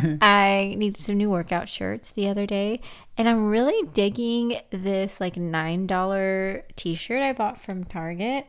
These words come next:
Speaker 1: It's nice. I like it.
Speaker 2: Thanks. It's, like, a workout shirt, but I actually wore it to work, <laughs> so I just put, like, a,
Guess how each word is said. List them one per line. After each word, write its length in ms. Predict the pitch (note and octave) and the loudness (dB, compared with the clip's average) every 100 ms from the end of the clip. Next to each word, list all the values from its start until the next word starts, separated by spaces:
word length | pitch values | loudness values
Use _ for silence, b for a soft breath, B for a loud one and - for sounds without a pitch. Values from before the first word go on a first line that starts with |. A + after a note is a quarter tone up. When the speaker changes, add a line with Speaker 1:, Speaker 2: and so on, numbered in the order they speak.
| - | -4
Speaker 1:
It's 160 | F#3 | -2
nice. 240 | F#3 G#3+ D#3 | 0 0 0
I 80 | F3 | 0
like 240 | F3 G3+ | 0 -2
it. 240 | A#2+ - - | -4 -6 -12
Speaker 2:
Thanks. 520 | G4 G4 A3+ F#3 G3 | -10 -4 -2 -2 -6
It's, 120 | A#3 | -4
like, 140 | C#4 C#4 | -2 0
a 20 | |
workout 460 | F3+ F3 - - - | -2 -4 -8 -12 -8
shirt, 240 | F3+ E3+ | -4 -2
but 100 | F#3 | 2
I 40 | F3 | 2
actually 280 | F#3 A#3+ | 0 -2
wore 280 | A3 F3+ E3+ | -2 0 -2
it 100 | - | -4
to 100 | - | -6
work, 380 | E3+ D#3+ E3 - - | -4 -6 -6 -10 -10
<laughs> 100 | - | -4
so 840 | - - A#3+ G3+ E3+ C3 D3+ F3 B B B B - | 0 4 8 8 8 2 0 -2 B B B B -2
I 80 | F#3 | 0
just 180 | F3 - | 0 -2
put, 120 | - | -4
like, 220 | - - | -4 -6
a, 220 | - G3 | -6 -8